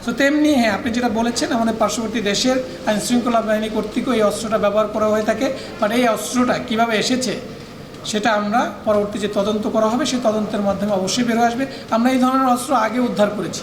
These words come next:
আগেও পেয়েছি। So, সেটার ভিত্তিতে, সেই কানেকশন থেকেই আমরা যে কীভাবে আছে রোহিঙ্গা ক্যাম্পে এই ধরনের আরও অস্ত্র আছে, আমি আপনাদেরকে বলেছি যে এরকম আরও, আরও অস্ত্র আছে, সেগুলো আমরা এর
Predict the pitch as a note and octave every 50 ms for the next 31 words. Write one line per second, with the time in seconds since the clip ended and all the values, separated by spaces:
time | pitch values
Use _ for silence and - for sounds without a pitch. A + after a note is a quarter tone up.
0 | - - - G3 G#3 A3 B3 B3 B3 G#3+ - - - - - - - - - -
1 | - - - - - B3+ - - - - - - - - B3 B3 D4 C#4 A#3+ A#3
2 | B3 - - C4+ A3 C#4 G3 - - C4 C4 - A3 G#3+ A#3+ A#3+ B3 - C#4+ C#4+
3 | B3 C4+ B3+ C#4 B3+ A#3 G#3+ G#3 G#3 G#3+ A#3+ C4+ D4+ - - - - - - -
4 | - - - G3+ G#3 G#3 - B3 A#3+ A#3+ B3 B3 A3+ A3 - B3+ A#3 A3 A3+ A#3+
5 | B3 B3 - A#3 A3 G#3+ - A#3+ A3 A3 A3 A3+ A#3 A#3 A3+ G3+ G#3 A3+ A3+ A3
6 | - - C4+ A#3+ A3 G#3+ - - C4 - - - - G#3+ A3 A3+ A3+ A3+ - A#3
7 | A#3 A#3+ B3+ A#3 G3+ A3+ A3 A3+ A3 A#3+ A#3+ A3 A3 G#3+ G#3+ G#3 A3 G#3 G3+ G#3
8 | G#3 G3+ G#3 F#3+ F3 G3+ A3 A3 G3+ - - - A3 G3 G3 - A#3+ - - -
9 | - - - - B3 A#3+ A3+ B3 B3 A#3+ A3+ G#3+ G#3 G3+ G3+ G3+